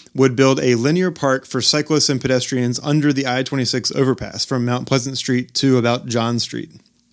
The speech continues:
The project didn't get a twenty-five million dollar federal grant the city and the organization had hoped for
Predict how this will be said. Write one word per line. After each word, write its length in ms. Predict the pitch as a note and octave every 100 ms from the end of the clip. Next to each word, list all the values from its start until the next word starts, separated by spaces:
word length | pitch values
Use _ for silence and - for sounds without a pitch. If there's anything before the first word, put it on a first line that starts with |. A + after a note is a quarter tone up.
| _ _ _ _ _ _ _ _ _ -
The 80 | B2+
project 340 | D#3 D3+ C3+
didn't 240 | D3 F3 C#3+
get 240 | C3 -
a 140 | B2+
twenty-five 500 | A#2+ D3 C#3 C3+ B2
million 300 | B2+ D3+ D3
dollar 280 | B2+ A2+ A2+
federal 380 | G#2+ C#3+ C3 A#2
grant 400 | G#2+ A2 C3+ F3+
the 140 | B2+
city 340 | - B2+ A#2+ A#2+
and 160 | A#2
the 60 | A#2
organization 520 | A2+ A#2 A2+ A2 B2+
had 120 | A2+
hoped 200 | A#2+ B2+
for 360 | - D3 E3